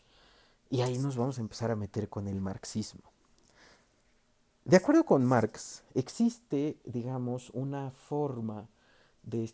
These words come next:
de comprender la realidad a partir de las relaciones económicas o las relaciones de intercambio entre los sujetos.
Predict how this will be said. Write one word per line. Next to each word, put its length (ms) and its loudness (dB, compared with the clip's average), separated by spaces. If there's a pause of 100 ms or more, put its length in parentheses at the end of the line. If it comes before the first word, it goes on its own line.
de 140 -4
comprender 540 2
la 140 2
realidad 600 2 (140)
a 80 -2
partir 600 -2
de 100 -2
las 260 -2
relaciones 680 -4
económicas 1040 -4 (420)
o 60 -4
las 160 4
relaciones 420 -2
de 60 -2
intercambio 880 -2
entre 380 -2
los 200 -2
sujetos. 640 -6